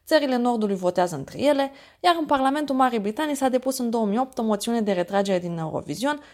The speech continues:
pentru că, ce să vezi, nimeni nu votează pentru ei și s-au cam supli. Băieți, ați colonizat o lume întreagă și mai sunteți și fițoși, cumva e normal că nu vă place nimeni.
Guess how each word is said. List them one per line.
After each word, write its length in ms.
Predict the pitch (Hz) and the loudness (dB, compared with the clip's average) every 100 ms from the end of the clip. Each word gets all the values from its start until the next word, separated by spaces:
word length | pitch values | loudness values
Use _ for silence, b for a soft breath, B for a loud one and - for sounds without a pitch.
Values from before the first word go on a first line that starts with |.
| B | B
pentru 260 | - 302 311 | -6 -4 0
că, 200 | 320 311 - | 2 0 -2
ce 180 | 330 | 0
să 160 | 320 339 | 2 2
vezi, 280 | 254 135 - | 4 2 2
nimeni 220 | 247 262 | -2 0
nu 60 | 262 | 2
votează 380 | 247 247 247 262 | 2 4 4 4
pentru 280 | 254 254 | 2 0
ei 80 | 254 | -2
și 80 | 269 | 0
s-au 140 | 285 | 2
cam 180 | 277 294 | 2 0
supli. 440 | 302 - 139 - - _ B B B | -4 -4 -6 -10 -20 _ B B B
Băieți, 300 | - 254 269 | 2 4 6
ați 140 | 269 - | 4 4
colonizat 480 | 277 262 269 254 | 4 4 6 6
o 40 | 269 | 6
lume 160 | 254 | 4
întreagă 320 | 254 247 254 254 | 0 2 2 2
și 100 | 254 | 2
mai 120 | 247 | 0
sunteți 240 | 247 262 | 0 0
și 100 | 214 | 2
fițoși, 400 | 160 156 147 147 | 0 -2 -2 -2
cumva 260 | - 233 254 | -2 2 2
e 40 | |
normal 380 | 254 262 262 143 | 4 4 6 4
că 100 | - | 2
nu 60 | 165 | -2
vă 120 | 147 | -2
place 300 | 143 156 160 | -2 -4 -6
nimeni. 320 | 160 165 - | -10 -12 -14